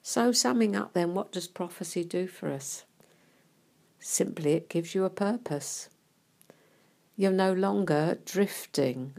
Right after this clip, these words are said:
along backwards and forwards with the ebb and the flow of the tide. You're not, mm, directionless. You have a direction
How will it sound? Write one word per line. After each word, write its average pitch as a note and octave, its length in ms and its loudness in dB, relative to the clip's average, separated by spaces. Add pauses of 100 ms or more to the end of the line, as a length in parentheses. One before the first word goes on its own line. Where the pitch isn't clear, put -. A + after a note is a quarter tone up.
(100)
along D#3 640 0 (1000)
backwards E3 520 -2
and D#3+ 180 -6
forwards E3+ 540 2
with D3 140 0
the D3 140 2
ebb D#3+ 180 0
and D3+ 160 0
the D3+ 60 -2
flow D#3+ 380 2
of D3+ 120 -4
the - 100 -2
tide. D#3 560 -4
You're D3+ 120 -4
not, E3 360 0 (840)
mm, G#2+ 480 -6
directionless. E3 1080 0
You E3 120 2
have D#3 540 -4
a D#3 80 -2
direction D#3 880 -6